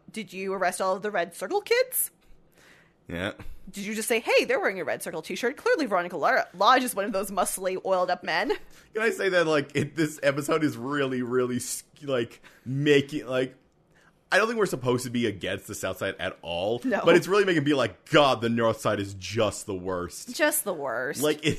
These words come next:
Speaker 2: is, there is, n-, there, it, it's, it's not even like it feels like there's two sides to the story. It just feels like the North Side is just so bad.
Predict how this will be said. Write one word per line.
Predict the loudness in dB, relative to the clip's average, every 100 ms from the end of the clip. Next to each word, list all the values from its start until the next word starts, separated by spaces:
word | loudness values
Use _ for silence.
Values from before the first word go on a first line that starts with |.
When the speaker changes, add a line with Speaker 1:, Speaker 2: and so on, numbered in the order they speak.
| 2
Speaker 2:
is, | 4 4 0 -16 -20 -20 _ 0
there | 2 4
is, | 2 -2
n-, | -10 -12 -14 -18 -10
there, | -6 -4
it, | -6 -10 -12 -20 -20 -4 2
it's, | 2
it's | 2 0
not | 2
even | 2
like | 2
it | 0
feels | -2 -2 0
like | -2
there's | -4 -6
two | -6 -4
sides | -2 0 0 0
to | -4
the | -4
story. | 0 0 0
It |
just | -4
feels | -4 -2 -2
like | -4 -2
the |
North | -2 -2
Side | -2 -4
is |
just | -6 -12 -12 -4
so | -2 0 -2
bad. | -2 0 0 -4